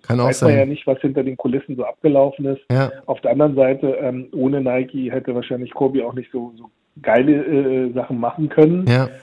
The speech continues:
Speaker 2: Zumindest jetzt footwearmäßig. Ähm, auf der anderen Seite jetzt, ähm, jetzt eine eigene, hätte es zu Lebzeiten, hätte ich gesagt, ja, das hat, hat, das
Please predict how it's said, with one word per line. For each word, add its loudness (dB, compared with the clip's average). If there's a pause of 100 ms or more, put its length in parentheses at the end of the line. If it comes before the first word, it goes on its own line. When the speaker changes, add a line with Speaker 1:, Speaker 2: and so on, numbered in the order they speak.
(120)
Speaker 2:
Zumindest -6
jetzt -6
footwearmäßig. 0
Ähm, -4 (540)
auf -4
der 0
anderen 2
Seite 2
jetzt, -2
ähm, -2 (840)
jetzt -6
eine -4
eigene, 0 (100)
hätte 2
es 2
zu 0
Lebzeiten, -2 (400)
hätte 0
ich -12
gesagt, 2
ja, 2
das -2
hat, -2
hat, -2
das -6